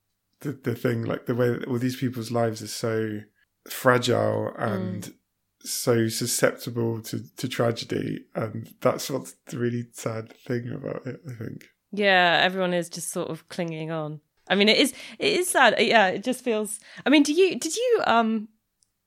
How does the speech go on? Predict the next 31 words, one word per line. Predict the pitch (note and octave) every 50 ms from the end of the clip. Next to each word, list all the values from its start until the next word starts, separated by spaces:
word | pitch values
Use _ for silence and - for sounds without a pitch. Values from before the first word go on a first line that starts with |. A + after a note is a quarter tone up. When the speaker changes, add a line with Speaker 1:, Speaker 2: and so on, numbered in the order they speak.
| _ _ _
Speaker 2:
I | - C4
wanted | F4 F4 E4 - -
to | B3
ask | A#3 B3 C4+ B3+ -
you | G#3
this, | D#3 E3 -
'cause | - A3+ G#3 -
obviously | - C4+ F4+ E4+ - C4
you, | A#3+ A#3+ B3 A#3 -
you | - A3+ A#3+ A#3+ A#3 G#3 G3+ -
read, | - A#3+ A#3 A3 G#3 F#3 - - - -
um, | F#3 F#3 F3+ F3+ F3 F3+
or, | - D3 F3 E3+ E3+ E3 D#3+ - - - - -
or | - - A#2+ C#3 C#3 C#3+
play | - - - F3 E3+ E3+ E3 E3 E3 E3 E3
or | - C#3+ C#3 C#3
watch, | C#3+ D#3 D3 - - - - - E3
like, | D#3+ D3+ D3+ C#3+ - -
lots | F3 - - -
of | E3 D3
sort | - - -
of | D3
dystopian | - D#3+ D3 - - E3 D3+ D3+ D#3 - - D#3+ D3 D3 D3
stuff, | C#3+ - - D#3+ D3 C#3+ C#3+ - - _ _ _ _ _ _ _ _ _ _
um, | D3 D3 C#3+ C#3+ D3+ D3+ D3+ D3+ - _ _ _ _ _ _ _
for | - - F3
this. | D3 D3 C#3+ - - - - - - - - _ _ _ _ _ _ _ _ _ -
Speaker 1:
Mm. | - D#3+ D#3+ E3 E3 E3 E3 E3 E3+
Speaker 2:
Um, | E3+ F3 E3+ - _ _ _ _ -
do | A3 A#3+
you, | B3+ C4+ C#4+ C#4+ B3 -